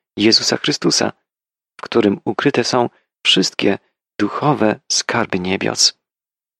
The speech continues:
Całym swoim umysłem, całym sercem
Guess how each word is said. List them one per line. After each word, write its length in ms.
Całym 340
swoim 420
umysłem, 560
całym 280
sercem 580